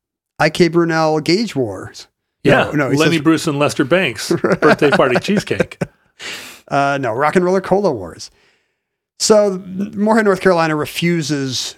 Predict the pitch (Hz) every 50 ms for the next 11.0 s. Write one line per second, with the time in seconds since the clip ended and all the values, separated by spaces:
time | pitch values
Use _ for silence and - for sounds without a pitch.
0 | - _ - 135 139 127 127 - 120 101 - - - - - - 180 202 208 202
1 | - - 277 269 254 - - - 185 170 165 185 185 - 180 170 160 156 151 143
2 | - 151 139 131 117 - - - - - - _ _ _ _ _ _ - 151 139
3 | - 147 139 151 151 139 127 123 - 156 147 131 147 147 143 123 - 147 143 139
4 | 135 135 123 - 139 135 135 139 123 - - - - 165 151 - - 151 127 123
5 | 131 - - - 170 - - 214 185 - - 185 175 156 170 165 165 160 151 139
6 | 175 165 165 165 160 - 208 202 190 - - 101 92 175 170 - - 208 240 262
7 | 254 - 233 - - - 175 160 160 165 156 - - 147 139 127 120 110 - _
8 | _ - 143 165 - 175 - 170 170 175 - - 139 - - 123 101 - - -
9 | - 131 120 - - - - - _ _ _ - - 196 208 190 175 196 196 196
10 | 190 180 151 123 - - - 170 175 165 175 175 165 165 160 156 151 - -